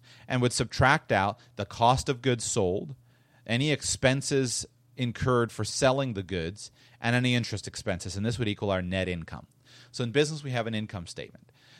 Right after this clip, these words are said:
Uh, and this would be an important statement, too, that we're gonna rev-, that we're going to review, because revenue is listed on this income statement and our net income. Revenue minus expenses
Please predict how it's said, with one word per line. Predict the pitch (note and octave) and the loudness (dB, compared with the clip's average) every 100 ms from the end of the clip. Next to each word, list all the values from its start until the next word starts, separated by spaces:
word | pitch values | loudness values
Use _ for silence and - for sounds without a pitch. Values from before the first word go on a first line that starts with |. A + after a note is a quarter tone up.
| - - | -18 -10
Uh, | G2 | -8
and | G2+ G#2+ | -6 -2
this | A#2+ C#3 | 0 0
would | A#2+ | 0
be | A#2 | 0
an | G#2 G2 - | 0 -2 -6
important | G#2+ - B2+ B2 A2+ | 0 0 2 -2 -4
statement, | - G2+ E2 D#2+ | -4 -6 -6 -12
too, | - A2 F#2+ F#2 | -10 -6 -6 -8
that | - F2+ | -10 -8
we're | F#2 | -6
gonna | G2 | -6
rev-, | F#2 F2+ D#2+ - | -4 -6 -6 -6
that | G2 | -6
we're | G#2 | -4
going | F#2+ F#2 | -4 -4
to | F2 | -2
review, | F2 F2+ F#2 | -4 -4 -4
because | E2+ F2 F2+ | -4 -8 -6
revenue | F2+ G#2+ B2 B2+ A2 | 0 2 2 0 -2
is | G2 F2+ | -2 -4
listed | F#2+ G2+ - F#2+ - | -4 -4 -6 -8 -4
on | F#2+ F#2 | -4 -4
this | E2+ F2 - | -6 -6 -6
income | F2 E2+ F2 | -10 -10 -10
statement | F2+ F2 E2 E2 - | -8 -6 -6 -10 -10
and | |
our | F#2 F#2+ | -6 -6
net | F2+ G2+ | -2 -2
income. | G2 F2 - C#2+ - - _ | -2 -4 -10 -16 -18 -20 _
Revenue | F2+ A#2+ C#3 D3 D3+ C3 | 4 6 6 4 -2 -6
minus | G2+ G2+ F2+ | -6 -6 -8
expenses | F#2 - C3+ C3+ C3 A#2+ | -10 -2 0 0 -4 -8